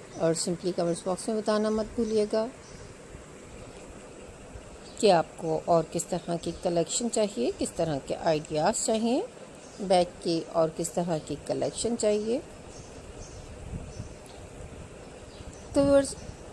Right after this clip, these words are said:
अगर आप मेरे चैनल पर नए हैं तो सबसे पहले चैनल को सब्सक्राइब कर दें, बेल आइकन के बटन को प्रेस कर दें ताकि हर नई आने वाली वीडियोज़ की notification सबसे पहले आप लोगों तक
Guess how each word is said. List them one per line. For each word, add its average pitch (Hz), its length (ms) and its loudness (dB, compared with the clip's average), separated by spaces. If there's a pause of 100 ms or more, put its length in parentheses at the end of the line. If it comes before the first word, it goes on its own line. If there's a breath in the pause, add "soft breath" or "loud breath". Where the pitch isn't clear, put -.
(1500)
अगर 226 180 8
आप 254 160 6
मेरे 233 200 8
चैनल 196 260 4
पर 196 160 2
नए 196 260 4
हैं 214 280 4
तो 214 100 -4
सबसे - 280 -2
पहले 190 260 4
चैनल 175 280 2
को 165 120 -2
सब्सक्राइब 170 600 2
कर 214 140 6
दें, 220 140 2 (720)
बेल 214 200 10
आइकन 254 300 4
के 240 100 0
बटन 226 280 2
को 226 100 2
प्रेस 247 280 2
कर 196 200 4
दें 202 160 -2 (420)
ताकि 180 260 0
हर 175 220 -2
नई 196 200 0 (160)
आने 175 220 0
वाली 165 220 0
वीडियोज़ 160 420 -2
की 185 80 -2
notification 180 760 -2 (600)
सबसे 180 360 2
पहले 165 380 -4 (200)
आप 185 220 -2
लोगों 151 200 -4 (100)
तक - 80 -4